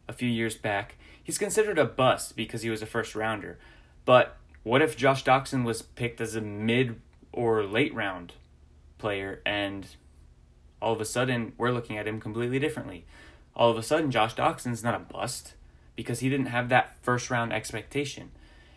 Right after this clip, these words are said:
If he was picked later on and we're just looking at him as a player and not the expectation coming into the league, Josh Doxson's a solid contributor. You bring him in when you're in the red zone.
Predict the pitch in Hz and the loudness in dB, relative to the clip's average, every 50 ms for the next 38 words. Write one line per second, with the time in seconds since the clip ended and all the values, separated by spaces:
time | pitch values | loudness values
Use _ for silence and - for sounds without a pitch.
0 | - - 123 135 151 147 135 - 147 135 131 - 117 117 123 147 151 127 120 117 | -14 -10 -4 0 0 0 0 0 0 -2 0 0 0 2 2 2 2 2 2 4
1 | 120 135 131 113 107 110 110 120 139 131 - 127 131 131 - 143 127 110 - 113 | 4 4 2 0 -2 -2 -2 -2 -2 -2 -2 -2 -2 -2 0 0 0 0 0 -2
2 | 107 107 120 131 139 156 147 - - 123 110 104 - - - - 113 113 107 92 | -8 -4 -2 -2 -2 -2 -2 -2 -2 -2 -2 -2 -6 -12 -8 -4 -2 0 0 -2
3 | 85 85 - - - - - - - 104 104 101 110 113 127 127 - - 127 117 | -4 -10 -14 -18 -20 -20 -14 -12 -10 -8 -4 0 2 2 2 2 0 -2 -4 -4
4 | - 120 - - 117 110 - - 117 110 - - 104 101 - 104 107 104 104 107 | -4 -4 -6 -4 -6 -6 -6 -4 -6 -6 -6 -6 -10 -10 -8 -8 -8 -6 -6 -8
5 | 104 - 110 107 - 90 92 98 107 123 131 - - - - - - - _ - | -8 -6 -8 -8 -6 -8 -8 -6 -6 -6 -8 -10 -14 -20 -20 -20 -20 -20 _ -4
6 | - 165 190 - 190 196 202 - - 156 135 147 143 135 - - 98 110 127 127 | -4 -4 0 2 2 2 2 0 -4 -4 -2 -2 -4 -4 -4 -2 0 0 0 0
7 | - 135 139 135 - - 143 127 104 92 90 85 - - - - - - - - | -2 -4 -4 -2 -2 -2 -2 -2 -4 -4 -6 -10 -10 -14 -20 -20 -20 -20 -16 -6
8 | - 120 117 110 120 127 135 143 120 104 104 101 107 135 147 143 123 110 104 101 | -2 -2 0 2 2 2 4 4 2 0 0 -2 -2 -2 -2 -4 -4 -6 -6 -4
9 | 101 101 104 107 101 92 95 98 98 - 113 117 127 135 139 | -4 -4 -4 -6 -6 -6 -6 -8 -6 -4 -4 -4 -2 -4 -6